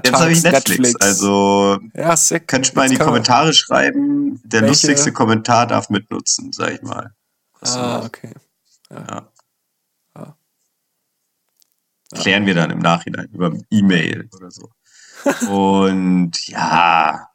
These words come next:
Speaker 2: Das
Speaker 1: schon
Speaker 2: war
Speaker 1: ganz
Speaker 2: ein
Speaker 1: gut, schon gut. Also man will natürlich einfach wissen, wie es ausgeht, wie die Twists sind und so.
Speaker 2: Hm.
Speaker 1: Ich glaube, ich hab mich dann gestern wirklich zufällig durch so einen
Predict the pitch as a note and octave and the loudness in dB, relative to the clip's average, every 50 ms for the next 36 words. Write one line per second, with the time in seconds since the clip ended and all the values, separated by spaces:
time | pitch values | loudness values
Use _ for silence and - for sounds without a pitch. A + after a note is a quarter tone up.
0 | _ _ _ _ _ _ _ _ _ _ _ - D#3+ - - - - - - A#2 | _ _ _ _ _ _ _ _ _ _ _ -14 -12 -12 -14 -20 -12 -4 -4 -2
1 | A#2 G#2+ - F#2 G2+ - - - A2+ G2+ F#2+ F2+ F#2 - - - - F#2+ F#2+ G2+ | -2 -4 -2 0 2 2 4 4 2 2 2 2 0 -2 -4 -6 -4 0 2 4
2 | A#2 B2+ C3+ C#3 C#3+ C#3+ D3 E3 - - - - - - G2+ G2+ G2+ F2 F#2 F#2 | 4 4 4 4 2 0 -2 -4 -10 -12 -12 -10 -4 -2 0 0 0 0 2 2
3 | F#2 F#2 F2 F2 F2 F2 G2+ G2 F#2+ G#2+ A#2 A#2+ A2+ - - G#2+ F#2 G2 F2+ F2+ | 2 2 0 0 -2 0 0 2 2 2 2 2 0 0 -2 -4 -2 -2 -4 -4
4 | F#2+ F2+ G2 G2+ - - F#2+ E2+ E2 - - - - - E2 E2 A2 A2+ - - | -6 -4 -4 -4 -2 0 -2 -2 -4 -6 -6 -6 -4 -2 0 0 0 0 0 -2
5 | G#2+ G2+ F2 - _ - F#2 F#2 F#2 - - - A#2 A2 - - - - G#2+ G#2+ | -2 -2 -4 -6 _ -4 -4 -2 -2 -2 -2 0 0 0 0 0 -2 -2 -2 -2
6 | G#2+ A2 G2 F#2+ - G2+ G2+ G2+ G2+ G#2 G2+ G#2+ - _ _ _ _ _ _ _ | -4 -6 -6 -4 -2 -2 0 0 0 -2 -4 -6 -12 _ _ _ _ _ _ _
7 | _ - B2 B2+ B2+ A#2+ A2 G2+ G#2 - _ _ _ _ _ _ _ _ _ _ | _ -6 -4 -2 -2 -2 -4 -6 -10 -14 _ _ _ _ _ _ _ _ _ _
8 | _ _ _ _ _ - F2+ - - G2+ G2+ G#2+ G#2+ G#2+ - A2+ G2+ - - _ | _ _ _ _ _ -14 -14 -6 -2 0 0 2 2 0 0 -2 -2 -4 -8 _
9 | _ _ _ _ - G2+ G2 - - - - - F#2+ F#2+ G2 E2+ E2 G#2+ A2 A#2 | _ _ _ _ -6 -4 -4 -4 -6 -4 0 0 0 2 0 0 0 0 0 0
10 | - - - A#2+ A2+ G#2+ G2+ F#2+ A#2 D3+ D#3+ - A#2+ A2+ - - - - C3 C3 | 0 -2 0 0 2 2 2 2 0 0 0 0 -2 0 0 0 0 0 -2 -4
11 | - - A2 G#2 G#2+ G#2 G#2 - - - G2 G2 F#2+ - - G2 F#2 F2+ E2+ E2+ | 0 0 0 2 2 0 0 -2 -2 0 0 0 0 0 0 2 2 2 0 -2
12 | E2+ | -6